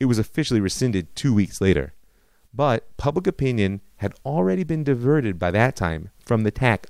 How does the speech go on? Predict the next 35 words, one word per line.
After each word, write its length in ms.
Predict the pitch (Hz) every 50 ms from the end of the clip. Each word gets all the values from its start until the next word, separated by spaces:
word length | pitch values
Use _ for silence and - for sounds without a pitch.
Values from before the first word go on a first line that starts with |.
| -
on 140 | - 95 95
the 80 | 92 87
King 320 | - - 110 101 98 95
David 240 | 90 87 85 76 78
Hotel. 460 | 76 76 - - 90 82 71 69 - - - _ _ _ _ _ _ _ _ _ _ _ _ _ _ _ _ _ _ _ _ -
Nevertheless, 680 | 131 143 156 170 143 120 104 87 82 - - - - - - _ _ _ _ _ _ _ _ _ _ _ _ _ - - -
as 160 | - 113 107 98
a 40 |
result 340 | 107 101 90 110 107 107 -
of 100 | - 117
Black 260 | - 110 104 110 -
Sabbath 460 | - - 98 82 80 78 78 - - - _ _ _ _ - - -
and 160 | 110 101 95
the 40 | 95
wave 260 | 95 107 107 104 82
of 100 | 76 76
condemnation 800 | - - 104 92 82 82 78 82 95 98 90 - 80 73 67 - - - - -
which 180 | - 92 - -
the 80 | - -
King 240 | - 104 95 90
David 420 | 85 90 85 80 82 80 80 - -
bombing 340 | - 95 90 85 82 80 82
provoked, 480 | - - 82 101 110 85 76 - - - - _ _ _ _ _ _ _ -
the 80 | - 110
moderates 600 | 113 113 117 117 120 131 135 143 147 127 - -
now 300 | 107 107 104 104 107 113
held 320 | 98 80 104 98 98 95
the 100 | 101 98
upper 260 | - 90 - - 98
hand 420 | 87 85 87 82 73 71 71 69 - _ _ _ _ _ - _ -
on 160 | 104 101 98
the 80 | 98 90
Jewish 300 | 90 98 92 90 - -
Agency 460 | - 101 92 82 82 87 82 - 92 85
executive. 600 | - - 80 82 71 - 73 65 - - _